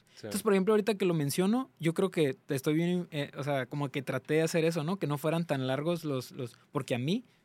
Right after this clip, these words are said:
Speaker 2: me pierde cuando es muy largo el... el
Speaker 1: Un consumo más rápido, te
Speaker 2: Sí.
Speaker 1: ref-, así más rápido.
Speaker 2: Pero, pero está bien chistoso porque es como, como darte la sensación de que acabaste algo,
Speaker 1: Mm,
Speaker 2: ¿sabes?
Speaker 1: ujú.
Speaker 2: O sea, como de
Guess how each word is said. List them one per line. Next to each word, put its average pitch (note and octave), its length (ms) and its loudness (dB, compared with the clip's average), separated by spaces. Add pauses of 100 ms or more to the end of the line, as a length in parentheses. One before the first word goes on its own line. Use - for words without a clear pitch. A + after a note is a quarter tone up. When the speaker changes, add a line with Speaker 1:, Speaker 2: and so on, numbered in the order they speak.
(240)
Speaker 2:
me C3+ 160 -2
pierde D3 420 0
cuando C3 260 -4
es B2+ 100 -4
muy C#3 160 -2
largo C3+ 360 -2
el... B2+ 160 -4
el B2 500 -10
Speaker 1:
Un C3 100 -10
consumo C3+ 440 -4
más B2+ 280 -4
rápido, D#3+ 560 -6
te - 120 -8
Speaker 2:
Sí. D3 120 -2
Speaker 1:
ref-, C#3+ 120 -8
así A#2 180 -14
más A#2+ 160 -12
rápido. C3 300 -14 (260)
Speaker 2:
Pero, E3 200 4
pero E3+ 140 4
está E3 140 0
bien F3+ 120 2
chistoso G#3+ 500 -2 (480)
porque D#3 360 0
es D3 120 -2
como, E3 560 -4 (480)
como C#3 240 -2
darte C#3 220 -4
la F3+ 100 -2
sensación C3+ 400 -4
de E3+ 80 -4
que - 80 -14
acabaste C3+ 460 -6
algo, C#3 280 -8 (380)
Speaker 1:
Mm, A2 180 -14
Speaker 2:
¿sabes? F#3 260 -4
Speaker 1:
ujú. G2+ 140 -20
Speaker 2:
O D3+ 60 -6
sea, D#3+ 100 -2
como D3 220 -4
de B2+ 220 -4